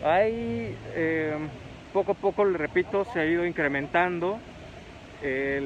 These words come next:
las visitas de las personas aquí en el centro de la capital colimense.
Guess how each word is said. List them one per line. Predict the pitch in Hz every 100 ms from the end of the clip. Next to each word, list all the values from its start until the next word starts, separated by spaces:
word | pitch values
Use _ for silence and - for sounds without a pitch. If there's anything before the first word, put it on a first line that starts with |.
| 135
las | 135 135 135
visitas | 135 143 196 214 185
de | 175
las | 151
personas | - 170 - 254 226 156
aquí | - 175
en | 175
el | 165
centro | 147 175 160 160
de | 151 143
la | 139 135
capital | - - - 160
colimense. | - 170 151 180 202 185 196 269